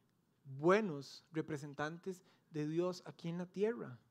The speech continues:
¿Verdad? Él nos encarga este mensaje de salvación, el mensaje de la reconciliación, dice Pablo también.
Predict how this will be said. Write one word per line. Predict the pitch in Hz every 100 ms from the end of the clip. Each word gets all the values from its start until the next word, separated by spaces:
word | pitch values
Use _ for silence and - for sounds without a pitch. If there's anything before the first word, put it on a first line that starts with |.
| _ _ _ _ _ _ _ _ _ _ _ _ _
¿Verdad? | 170 233
Él | 208
nos | 240 220
encarga | 202 175 - 220 247 285 233
este | 180 -
mensaje | 226 196 175 202 220 220
de | 208
salvación, | - 156 147 - 233 240 160 127 _ _ _ _ _ _ _ _
el | 156
mensaje | 151 143 202 220
de | 226
la | 208
reconciliación, | 185 185 160 170 165 - 220 226 170
dice | 160 190
Pablo | 180 214 226 202
también. | 180 160 175 247 196